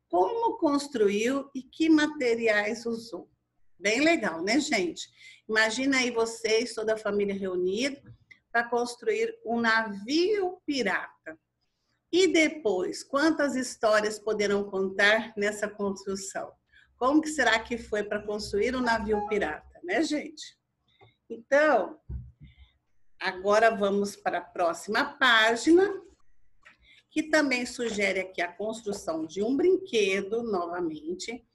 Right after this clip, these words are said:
Família e escola. Atenção, família, vale a pena investir em brinquedos artesanais e alternativos. Eles despertam a criatividade, a flexibilidade, a resolução de problemas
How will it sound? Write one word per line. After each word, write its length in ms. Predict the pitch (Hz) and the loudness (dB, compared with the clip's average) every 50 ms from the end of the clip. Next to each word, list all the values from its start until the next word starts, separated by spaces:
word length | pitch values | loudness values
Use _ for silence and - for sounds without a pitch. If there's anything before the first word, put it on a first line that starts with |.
| _ _ - _ _ _ | _ _ -20 _ _ _
Família 520 | _ - 277 285 285 302 320 330 320 339 339 | _ 0 0 2 2 4 4 4 4 4 4
e 40 | |
escola. 880 | 339 - - - - - 277 277 285 277 254 233 196 165 151 120 - - - - - _ _ _ _ _ _ _ _ _ _ _ _ | 2 0 -2 -8 -2 4 6 6 6 6 6 4 2 0 -2 -6 -8 -12 -16 -20 -20 _ _ _ _ _ _ _ _ _ _ _ _
Atenção, 920 | 240 269 277 - 330 330 330 320 330 - - 254 262 277 285 294 302 285 | -2 -2 0 2 2 2 2 0 -2 0 4 8 8 10 8 8 6 2
família, 800 | 294 - 294 277 269 254 254 254 240 220 190 175 160 165 139 156 180 | 0 0 0 0 0 0 0 0 0 0 0 0 0 -2 -4 -6 -2
vale 240 | 202 220 240 262 | -2 0 2 2
a 100 | 269 269 | 0 0
pena 260 | - 269 262 277 294 302 | -2 -2 -2 2 2 2
investir 580 | 302 269 277 254 254 254 - - - 254 247 | 2 2 2 0 0 -2 -6 -6 -4 -4 -2
em 120 | 262 254 233 | -2 -4 -4
brinquedos 520 | 233 233 214 214 - 240 240 247 240 254 | -4 -6 -8 -6 -2 -2 -2 0 0 0
artesanais 1040 | 247 262 269 - 269 277 262 277 285 277 240 208 202 202 202 196 196 175 - - - - - - - - _ _ _ _ _ _ _ _ _ _ _ _ _ _ | -2 -2 0 0 0 0 2 2 0 2 2 2 2 2 2 0 -2 -4 -6 -10 -14 -16 -18 -20 -20 -20 _ _ _ _ _ _ _ _ _ _ _ _ _ _
e 180 | 240 247 254 277 | 2 4 6 6
alternativos. 1120 | 294 294 294 294 285 285 285 294 311 320 311 - - 220 180 165 156 156 160 - - - _ | 6 4 4 2 0 2 2 2 2 0 0 -2 -2 -2 -2 -2 -2 -4 -8 -12 -14 -14 _
Eles 320 | - 320 339 339 359 330 269 | 0 0 2 4 2 2 2
despertam 600 | 294 269 - - - 233 226 226 226 226 220 185 | 0 -4 -6 -2 2 2 4 4 2 2 0 -2
a 80 | 185 | -2
criatividade, 1120 | - - - 262 294 330 320 320 - 302 262 262 226 208 202 190 190 190 190 190 185 190 175 | -4 -4 -6 -2 0 0 0 0 -2 -4 -4 -4 -4 -2 -2 -2 0 -2 -2 -2 -4 -4 -6
a 140 | 180 - - _ | -6 -8 -12 _
flexibilidade, 1080 | _ 214 240 247 480 - - - 262 247 269 254 254 214 202 208 190 190 190 190 185 185 | _ 0 0 0 -2 -4 -8 -8 -8 -6 -6 -6 -6 -2 0 2 2 2 2 0 -2 -4
a 60 | 185 180 | -6 -6
resolução 880 | 185 - 220 240 269 302 285 269 302 294 294 302 294 302 - 262 262 | -4 -2 2 2 4 2 2 0 0 0 0 -2 -4 -4 -4 -4 -4
de 120 | 269 - - _ | -4 -6 -8 _
problemas 720 | - 233 214 202 196 196 196 202 202 214 220 226 226 - | -6 -4 -4 -4 -4 -4 -4 -4 -4 -6 -8 -10 -12 -14